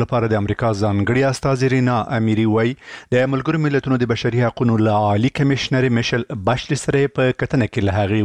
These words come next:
وغوښتل چې په افغانستان کې د ښځو او نجونو، هزاره ګانو، سیکانو او هندوانو او هم په پنجشیر ولایت او نورو سیمو کې د هغو ملکي وګړو چې په نښه شوي وضعیت ته زیات پام واړوي او په اړه یې اقدامات وکړي.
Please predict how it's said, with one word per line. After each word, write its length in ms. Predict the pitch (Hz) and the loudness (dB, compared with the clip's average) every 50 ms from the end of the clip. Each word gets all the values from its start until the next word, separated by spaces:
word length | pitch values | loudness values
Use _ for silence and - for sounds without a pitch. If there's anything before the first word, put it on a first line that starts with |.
| 101 107 | 2 2
وغوښتل 440 | 131 - - 202 - - 147 127 - | 2 2 0 -2 -2 -2 -6 -4 -2
چې 520 | - 131 - - - - - - - - - - | -2 -4 -4 -6 -12 -18 -18 -18 -18 -6 -2 0
په 180 | 123 120 123 139 143 127 | 2 2 2 2 0 0
افغانستان 440 | - - 131 131 127 - 143 131 - | 0 0 -2 0 0 0 -2 -2 0
کې 80 | - 127 | 0 -2
د 80 | 123 - | -2 0
ښځو 240 | - 131 113 117 123 120 | -2 -2 0 2 2 2
او 100 | 120 117 113 113 | 2 2 2 2
نجونو، 500 | 113 110 107 98 110 117 117 117 113 110 | 2 2 2 2 2 2 2 2 2 2
هزاره 280 | 110 101 101 101 95 95 92 98 | 0 0 0 0 0 0 0 0
ګانو، 300 | 104 101 101 101 98 - | 0 2 0 0 -2 -2
سیکانو 480 | - 110 - - 120 120 127 127 131 131 | -4 -4 -2 -2 0 2 2 2 2 2
او 60 | 131 120 127 | 2 2 2
هندوانو 500 | 127 123 117 117 131 131 127 131 131 131 127 | 0 0 0 0 0 0 2 2 2 2 2
او 100 | 127 120 101 110 | 2 0 0 -2
هم 60 | 127 - - | -2 -4 -4
په 80 | - - 113 | -4 -4 -2
پنجشیر 420 | 101 95 - - - 151 156 151 151 | -2 -2 -2 0 0 2 2 2 2
ولایت 280 | 143 139 139 - - - 123 | 2 2 0 -2 -2 -2 0
او 20 | 104 104 101 | 0 2 2
نورو 320 | 110 131 147 156 151 - - | 2 2 2 2 0 -2 -2
سیمو 260 | - 165 156 151 139 - | -2 0 0 0 0 -2
کې 300 | 147 - - - - 110 | -6 -8 -6 -4 -2 0
د 100 | 113 127 | 0 2
هغو 160 | 139 147 151 151 | 2 2 2 2
ملکي 240 | 143 135 127 - 156 | 2 0 0 0 2
وګړو 380 | 147 143 135 123 143 139 131 - | 2 2 2 2 2 0 0 -2
چې 100 | - - - | -4 -4 -2
په 80 | 104 98 | 0 0
نښه 260 | 92 - 120 101 - - | 0 0 -2 -2 0 0
شوي 200 | 165 165 165 165 156 139 | 0 2 2 4 4 2
وضعیت 340 | 120 101 92 107 107 - - | 2 2 2 0 -2 0 -2
ته 100 | 117 90 87 | -4 -2 -2
زیات 240 | 107 113 113 - - - 110 | -2 -2 -2 -4 -6 -4 -4
پام 180 | 95 95 95 95 95 | -2 0 0 0 2
واړوي 340 | 101 101 107 117 135 160 160 | 2 2 2 2 2 2 0
او 20 | 165 | -2
په 220 | - - 104 98 | -2 -4 -4 -2
اړه 120 | 98 98 98 98 | 0 0 0 0
یې 180 | 104 175 143 - | -2 -2 -4 -4
اقدامات 440 | 127 104 95 98 95 90 - - 104 | -2 -2 0 0 0 0 -2 -4 -4
وکړي. 260 | - - 131 147 | -2 0 0 0